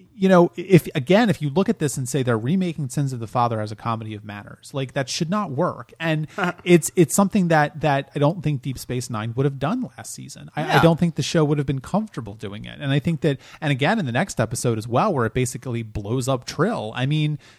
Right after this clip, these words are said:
Speaker 1: I mean, not literally, but, but sort of blows up the concept of Trill, that,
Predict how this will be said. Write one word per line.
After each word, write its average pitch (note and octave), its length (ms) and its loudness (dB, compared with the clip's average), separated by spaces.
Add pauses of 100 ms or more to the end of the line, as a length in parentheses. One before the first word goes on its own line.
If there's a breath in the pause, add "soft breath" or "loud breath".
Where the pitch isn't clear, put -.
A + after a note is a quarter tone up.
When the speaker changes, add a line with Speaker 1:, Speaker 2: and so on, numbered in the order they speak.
Speaker 1:
I C3+ 80 -2
mean, C#3 100 0
not A#2+ 220 2
literally, A#2 460 4
but, A2 200 -6
but A2+ 140 -4
sort A2+ 180 -4
of G#2 100 -10
blows A2+ 240 -4
up A2 120 -8
the - 40 -12
concept C3+ 440 -4
of A2 80 -10
Trill, - 360 -8 (240 soft breath)
that, D3+ 380 6